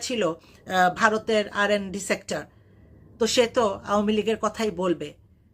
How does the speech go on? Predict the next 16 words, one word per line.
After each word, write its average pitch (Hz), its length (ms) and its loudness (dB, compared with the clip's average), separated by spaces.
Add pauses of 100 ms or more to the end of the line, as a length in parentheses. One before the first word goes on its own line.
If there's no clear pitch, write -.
(340)
মাহাদি 233 280 2
আমিন 269 240 2
জানে 214 320 4 (160)
যে 196 80 -8
ওর 190 160 -6
পায়ের 214 260 2
নিচে 214 180 -4
মাটি 196 340 -4
নাই, 156 200 -10 (1120)
ওর 208 160 6
আসল 220 360 6
চেহারাটা 247 440 4
সারা 208 320 2 (840)
সুশীল 254 360 -4
সমাজ 226 240 2 (220)
জানছে। 175 360 0